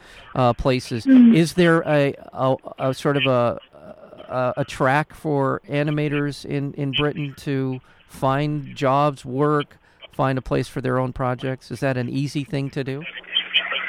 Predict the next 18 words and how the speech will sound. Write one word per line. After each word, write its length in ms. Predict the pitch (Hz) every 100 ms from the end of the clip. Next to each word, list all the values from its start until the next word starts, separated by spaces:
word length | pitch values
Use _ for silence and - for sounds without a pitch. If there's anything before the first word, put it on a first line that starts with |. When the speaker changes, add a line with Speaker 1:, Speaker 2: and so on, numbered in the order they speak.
| - - - - - - - - -
Speaker 2:
Um, 440 | 311 330 330 320 - - - - -
I, 200 | - 226 - - - -
I 200 | 302 311
would 180 | 302 302 - 302
say, 380 | 277 269 269 -
uh, 100 | 254
there's 340 | 254 247 247 - -
Aardman, 840 | 240 240 240 - 233 240 302 370 359 - - - -
and 400 | 254 240 226 226
there's 180 | 233 233 - -
probably 680 | 269 226 240 233 233 226 240
quite 260 | - 240 233
a 40 | 240
lot 180 | 220 220
of 80 | 233 -
commercial 600 | 247 233 220 220 - 220 -
studios. 600 | 233 214 208 190 190 214 - - - - - - - -
Um, 600 | 226 214 208 208 208 240